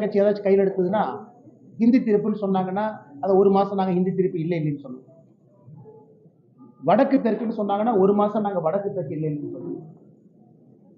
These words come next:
பாதி நேரத்தில் நானே என்னை இந்த கட்சியினுடைய தலைவராக கேட்டிருக்கேன். உண்மையாலுமே நம்ம தமிழ்நாட்டுல அரசியல் தான் பண்ணிட்டு இருக்கோமா? நாம செய்யக்கூடிய அரசியல் மக்களுக்கு பயன்படுதா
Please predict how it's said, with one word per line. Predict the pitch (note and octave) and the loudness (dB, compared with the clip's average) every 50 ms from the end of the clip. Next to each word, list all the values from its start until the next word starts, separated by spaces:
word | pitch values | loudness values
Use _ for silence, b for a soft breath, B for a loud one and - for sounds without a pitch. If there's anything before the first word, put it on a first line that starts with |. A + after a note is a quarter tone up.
| _ _ _ _ - | _ _ _ _ 0
பாதி | F3+ G3 A3+ A#3+ A#3+ | 4 4 6 6 6
நேரத்தில் | B3+ C4 C4 C4+ C#4 A#3 G3 | 6 4 4 2 2 2 2
நானே | F#3+ G#3 A3+ B3 C4+ C4 A#3+ | 4 4 6 6 6 6 6
என்னை | A3+ A3+ A3+ | 6 4 4
இந்த | G#3 F#3+ F#3+ F#3+ | 4 2 0 0
கட்சியினுடைய | F3 D#3 - A#3 A3+ A3 G#3 F#3+ - | -2 -2 0 0 2 4 4 2 2
தலைவராக | - D#3+ F3+ G3 G3 G3 F#3+ F#3 E3 | 0 0 2 2 4 4 2 2 0
கேட்டிருக்கேன். | E3+ E3 D#3+ E3 D#3+ D3 G#3 F3+ C#3+ C3 C3+ D#3 | -4 -8 -8 -10 -8 -6 -4 -4 -4 -4 -4 -4
உண்மையாலுமே | F#3 G3+ G#3+ G#3+ G#3 G#3+ A3 A#3 A3+ | -2 2 2 2 2 2 2 0 0
நம்ம | A3 G#3 F#3 - F3+ | 0 0 -2 -4 -4
தமிழ்நாட்டுல | D3+ F#3 F#3+ G3 F#3 A#3 A3+ G3 D#3 | -2 -2 0 0 0 -2 -2 -2 -4
அரசியல் | D3 - - G3 F#3 F#3 | -4 -2 -2 -2 -2 -2
தான் | G3 E3+ D3+ | -2 -2 -2
பண்ணிட்டு | D#3+ E3+ F3 E3 D#3 | -4 -4 -4 -6 -8
இருக்கோமா? | D3+ C3+ C#3 C3+ C#3 C#3+ - - - F3 E3 - - D#3 _ _ - F#3+ - - - - - - - - - _ _ _ - _ - | -10 -12 -12 -12 -12 -12 -14 -18 -20 -20 -20 -20 -20 _ _ _ -20 -20 -20 -20 -18 -18 -18 -16 -18 -20 -20 _ _ _ -20 _ -4
நாம | F3+ G3 G3+ F#3+ F#3+ | -2 0 0 2 2
செய்யக்கூடிய | G#3+ A3 C4 C#4 C4+ A#3 B3+ A#3 A3+ G#3+ | 4 4 4 4 4 4 4 6 6 6
அரசியல் | G#3 A3 G#3+ - B3 C4+ C4+ G3 F#3+ | 6 4 2 2 2 2 2 2 0
மக்களுக்கு | G3 F#3 - C4+ C4+ - - - F3+ | 0 2 4 4 4 4 2 0 0
பயன்படுதா | F3+ F#3+ F#3+ F3 E3+ D#3 C3+ C3 B2+ | 2 2 2 2 0 -2 -4 -4 -6